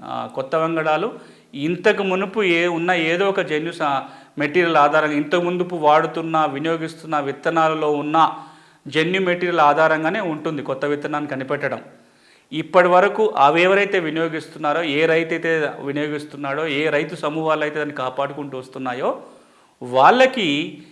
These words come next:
ఈ కనిపెట్టబడ్డ కొత్త వంగడం ద్వారా ఏదైతే లాభాలు వస్తాయో, దాంట్లో కొంత బెనిఫిట్ రైతులకు ఇవ్వాల్సి వస్తుంది. అంత, ఆ మేరకు డబ్బుల్ని జీన్ ఫండ్‌లో ఆ కొత్త వంగడాన్ని కనిపెట్టిన వ్యక్తులు,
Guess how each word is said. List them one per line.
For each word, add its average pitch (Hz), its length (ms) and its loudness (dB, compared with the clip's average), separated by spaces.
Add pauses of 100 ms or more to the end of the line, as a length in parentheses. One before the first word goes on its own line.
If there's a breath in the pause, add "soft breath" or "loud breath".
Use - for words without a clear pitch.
(220 loud breath)
ఈ 165 120 2
కనిపెట్టబడ్డ 208 1080 4
కొత్త 196 420 0
వంగడం 185 540 4
ద్వారా 175 340 6
ఏదైతే 165 320 -2
లాభాలు 147 440 0
వస్తాయో, 147 420 -4
దాంట్లో 165 420 -2
కొంత 156 520 -2 (440 loud breath)
బెనిఫిట్ 175 420 2
రైతులకు 151 380 2
ఇవ్వాల్సి 156 300 0
వస్తుంది. 170 480 -10
అంత, - 200 -4
ఆ 143 160 4
మేరకు 156 380 0
డబ్బుల్ని 170 720 -2 (380 loud breath)
జీన్ 170 380 -2
ఫండ్‌లో 180 800 2
ఆ 151 60 4
కొత్త 151 320 -2
వంగడాన్ని 175 500 0
కనిపెట్టిన 147 500 -6
వ్యక్తులు, 143 640 0